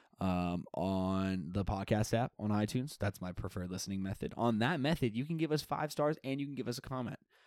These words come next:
Um, those go really far in helping us get through power, like, the rankings of Bachelor stuff. There's a lot of Bachelor podcasts, but we have something special that we bring to the table.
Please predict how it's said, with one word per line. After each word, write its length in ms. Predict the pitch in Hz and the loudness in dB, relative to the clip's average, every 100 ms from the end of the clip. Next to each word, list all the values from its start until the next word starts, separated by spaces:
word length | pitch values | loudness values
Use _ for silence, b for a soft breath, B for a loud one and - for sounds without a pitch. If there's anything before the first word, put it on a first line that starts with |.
| b b - | b b -6
Um, 220 | 90 90 | -4 2
those 200 | 127 170 | 2 2
go 100 | 180 | -2
really 180 | 175 170 | -2 -2
far 340 | - 165 95 | 0 0 0
in 80 | 90 | -2
helping 320 | 110 104 107 | -2 -2 -4
us 160 | 101 - | -4 -4
get 200 | 104 - | -6 -6
through 100 | 107 | -4
power, 340 | 113 113 110 - | -2 -2 -2 -4
like, 220 | 104 - | -6 -6
the 180 | - 110 | -6 -6
rankings 540 | - 117 123 - - | 0 0 0 -4 -8
of 220 | 90 90 - | -8 -8 -8
Bachelor 340 | 95 95 - 60 | -6 -6 -6 -8
stuff. 240 | - - | -8 -4
There's 140 | 98 | -2
a 40 | 98 | 2
lot 160 | 101 | 4
of 60 | 101 | 4
Bachelor 320 | 101 104 104 | 2 0 -2
podcasts, 460 | 98 73 - 64 - | -2 -4 -4 -8 -4
but 120 | 104 | 0
we 140 | 117 | 4
have 180 | 120 113 | 4 4
something 260 | 113 98 98 | 0 -2 -4
special 340 | - 120 - | -4 -4 -2
that 100 | 120 | -2
we 60 | 90 | -2
bring 180 | 90 95 | -2 -4
to 60 | 95 | -6
the 60 | |
table. 460 | - 110 107 120 | -4 0 2 2